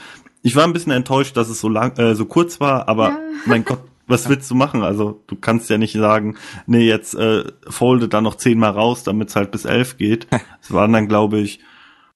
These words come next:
Speaker 1: boah, zweiundzwanzig Uhr dreißig oder so.
Speaker 3: Ach,
Speaker 1: Und wir haben
Speaker 3: tatsächlich
Speaker 1: auch
Speaker 3: so früh waren die schon fertig?
Speaker 1: Ja, ich glaub,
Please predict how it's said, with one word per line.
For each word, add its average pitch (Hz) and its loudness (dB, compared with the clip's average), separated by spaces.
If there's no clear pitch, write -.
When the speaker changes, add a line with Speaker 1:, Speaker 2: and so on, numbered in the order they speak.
Speaker 1:
boah, 92 0
zweiundzwanzig 110 0
Uhr 107 4
dreißig 120 0
oder 123 0
so. 135 0
Speaker 3:
Ach, 120 -2
Speaker 1:
Und 104 2
wir 151 4
haben - 2
Speaker 3:
tatsächlich 226 0
Speaker 1:
auch - -8
Speaker 3:
so 151 -6
früh 156 -8
waren 139 -6
die 135 -12
schon 131 -8
fertig? 127 -2
Speaker 1:
Ja, 107 4
ich 104 -6
glaub, - -8